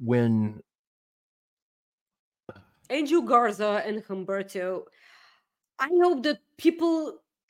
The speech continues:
Speaker 2: understand just how gifted they, that they are. Like, people forgot that first episode of N X T when they were going head to head with Dynamite. That first episode.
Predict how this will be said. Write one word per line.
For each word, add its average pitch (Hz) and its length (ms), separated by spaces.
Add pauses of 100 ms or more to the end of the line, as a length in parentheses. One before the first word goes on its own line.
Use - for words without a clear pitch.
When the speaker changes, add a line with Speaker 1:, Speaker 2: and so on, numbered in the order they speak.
(180)
Speaker 2:
understand 254 920
just 220 300
how 208 280
gifted 190 540
they, 175 200 (220)
that 175 220
they 160 200
are. 131 300 (580)
Like, 247 360 (1600)
people 381 400
forgot 233 680 (240)
that 311 420 (100)
first 381 420
episode 247 600
of 208 260
N 262 180
X 269 200
T 202 300
when 226 300
they 254 120
were 254 180
going 254 320
head 247 200
to 247 100
head 220 180
with 190 160
Dynamite. 170 500
That 277 180
first - 400
episode. - 460